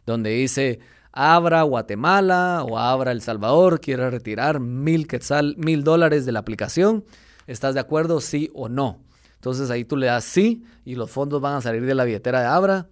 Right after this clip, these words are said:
y se van a, a Abra para, para pasarse al banco. Entonces eso es bien importante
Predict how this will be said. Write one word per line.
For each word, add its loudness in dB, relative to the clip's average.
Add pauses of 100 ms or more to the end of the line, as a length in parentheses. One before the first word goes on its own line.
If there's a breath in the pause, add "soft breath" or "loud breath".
y -10
se -6
van -4 (280 soft breath)
a, -8
a -2
Abra 2
para, -2
para -6
pasarse -8
al -6
banco. -6
Entonces -10
eso -10
es -14
bien 0
importante -2